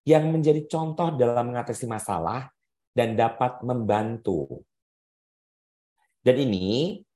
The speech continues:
eh, yang selalu kami, eh, sosialisasikan bahwa kita sebagai profesional itu tuh selalu welcome, membuka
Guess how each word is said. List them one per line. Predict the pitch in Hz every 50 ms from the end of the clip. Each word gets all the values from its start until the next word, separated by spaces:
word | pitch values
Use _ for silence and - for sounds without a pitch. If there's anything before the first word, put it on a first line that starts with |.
| _ -
eh, | 113 110 107 104 104 101 90 - - - 131
yang | 127 147 156 165 160
selalu | - - 147 135 135 147 151 156
kami, | 151 135 127 139 147 147 139 139
eh, | 143 _ - 120 113 113 113 113 113 113 110 110 107 107 -
sosialisasikan | - - - 143 - - 127 127 127 127 131 110 - 127 - - 110 101 95 95
bahwa | 95 104 117 113 -
kita | - 139 - - 131 135
sebagai | 127 123 117 98 113 110 -
profesional | 110 104 110 110 - - - 104 90 85 82 95 117 160 - - - - _ _ _ _ _ _ -
itu | - 165 - 185 180
tuh | 196 190
selalu | - 170 165 165 160 151 160 165
welcome, | 160 160 156 160 - - - 170 170 170 160 151 120 104 90 82 - _ _ _ _ _ _ -
membuka | 151 160 165 156 156 165 156 160 - 170 156 156 156 156